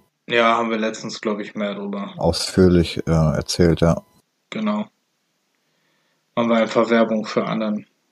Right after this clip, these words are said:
Speaker 1: Podcasts. So, also für andere Folgen. Dann habe ich gerade noch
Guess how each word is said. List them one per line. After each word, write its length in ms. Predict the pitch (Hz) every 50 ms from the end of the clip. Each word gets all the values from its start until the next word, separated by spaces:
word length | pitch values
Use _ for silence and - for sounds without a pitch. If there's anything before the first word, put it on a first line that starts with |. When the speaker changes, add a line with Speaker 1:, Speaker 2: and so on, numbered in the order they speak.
| _ _ _ _ _ _ _ _ _ _ _ _ _ _
Speaker 1:
Podcasts. 600 | - - 113 - - - 110 107 101 101 - - _ _ _ - - - - - - - - - - - 170 - - - - _ _ _ _
So, 640 | - 131 127 123 - 147 147 147 139 127 120 120
also 260 | - - 127 120 117
für 180 | 113 - - 120
andere 240 | 110 113 113 110 107
Folgen. 380 | - - 117 110 107 107 101 - _ _ - - - - _ _ _ _ _ -
Dann 760 | 120 120 120 147 156 175 196 208 214 220 220 226 226 214 - - - _ _ - -
habe 340 | - 139 143 156 151 156
ich 300 | 156 147 147 147 - -
gerade 840 | - 131 123 127 135 139 139 135 135 131 131 131 131 131 131 131 - _ _ _
noch 540 | - 120 120 120 120 123 127 127 - - -